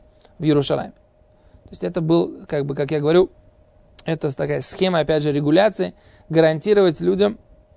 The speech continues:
что у них всегда на празднике будет, какой бы у них ни был,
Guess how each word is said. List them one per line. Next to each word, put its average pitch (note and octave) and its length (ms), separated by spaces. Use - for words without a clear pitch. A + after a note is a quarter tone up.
что D#3+ 220
у D#3+ 60
них F#3 180
всегда E3 400
на D#3+ 120
празднике D#3 460
будет, C#3 420
какой - 280
бы D3 120
у C#3+ 40
них C#3 180
ни D3+ 140
был, C3+ 200